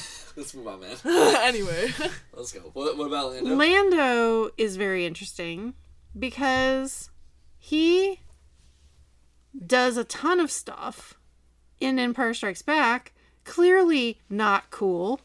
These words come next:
Speaker 3: Turns in his friend. Literally gives them over to the, the Empire. Like, what are you even doing?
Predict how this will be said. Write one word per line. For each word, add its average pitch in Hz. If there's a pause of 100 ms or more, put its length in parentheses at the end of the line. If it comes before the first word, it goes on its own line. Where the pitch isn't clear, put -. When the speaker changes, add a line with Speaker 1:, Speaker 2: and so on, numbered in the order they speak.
(1040)
Speaker 3:
Turns 302
in 262
his 226
friend. 190 (520)
Literally 294
gives 226
them 220
over 190
to 185 (300)
the, 196 (960)
the 208
Empire. 202
Like, 202
what 202
are 349
you 330
even 269
doing? 175